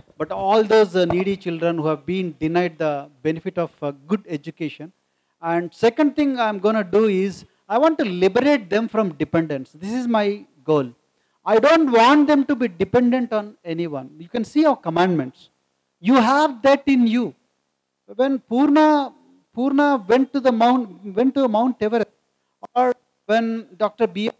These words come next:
R went to, you know, uh, you know, uh, Columbia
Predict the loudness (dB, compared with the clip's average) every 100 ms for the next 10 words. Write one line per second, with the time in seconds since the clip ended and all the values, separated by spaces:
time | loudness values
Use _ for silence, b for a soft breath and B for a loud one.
0 | -12 -12 _ _ _ _ _ -8 -6 2
1 | 2 2 -2 _ _ _ _ _ _ _
2 | _ _ _ -16 -16 _ _ -6 -2 0
3 | -2 -6 -10 -8 -8 -10 -12 -4 0 2
4 | 2